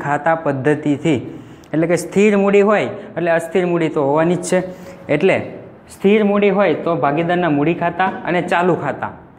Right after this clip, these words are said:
એ બેય બનાવવાના. ઓકે? અને અસ્થિર મૂડી હોય તો ફક્ત મૂડી ખાતું બનાવવાનું. ચાલો, શરૂઆત કરીએ. અ, સુધાંશુ અને સર્વેશ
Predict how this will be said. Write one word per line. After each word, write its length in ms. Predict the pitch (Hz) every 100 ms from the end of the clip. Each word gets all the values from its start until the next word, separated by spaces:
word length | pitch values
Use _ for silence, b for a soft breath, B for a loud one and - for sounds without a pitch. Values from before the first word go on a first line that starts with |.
| -
એ 100 | 165
બેય 220 | 175 185
બનાવવાના. 540 | 160 135 117 104 98 92 - - -
ઓકે? 180 | 139
અને 380 | 233 - - 160
અસ્થિર 400 | 165 180 - 220
મૂડી 220 | 196 202
હોય 220 | 202 208 185
તો 140 | 156
ફક્ત 420 | - 165 165 - 190 240 - - - 151
મૂડી 240 | 175 160
ખાતું 300 | - 139 127
બનાવવાનું. 480 | 127 123 110 104 104 B B -
ચાલો, 240 | 156 113
શરૂઆત 520 | - 175 185 185 185
કરીએ. 420 | 190 165 120 117 B B B B B -
અ, 220 | 151 143
સુધાંશુ 680 | 139 156 147 180 190 - 220
અને 240 | 170 180
સર્વેશ 560 | 170 180 175 143 -